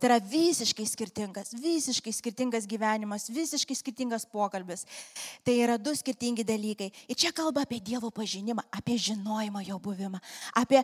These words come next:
apie tą poziciją, kur tu niekuom kitu nepasisotysi. „Jėzau, tu pats, tu pats, tu tik ateik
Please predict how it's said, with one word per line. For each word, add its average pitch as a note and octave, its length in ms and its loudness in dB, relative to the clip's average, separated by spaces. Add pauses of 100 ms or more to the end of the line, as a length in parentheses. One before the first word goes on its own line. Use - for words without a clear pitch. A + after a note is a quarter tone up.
(280)
apie C#4 180 6
tą D#4 160 6
poziciją, C#4+ 560 4
kur C4+ 160 -2
tu C#4 80 2
niekuom C#4 720 4
kitu C4+ 300 0
nepasisotysi. G3 1000 0 (300)
„Jėzau, F#3+ 480 -2
tu A#3 180 0
pats, - 460 -4 (180)
tu C4+ 140 4
pats, A#3 480 -4 (100)
tu C#4+ 140 -2
tik A#3 180 -4
ateik E4 560 -2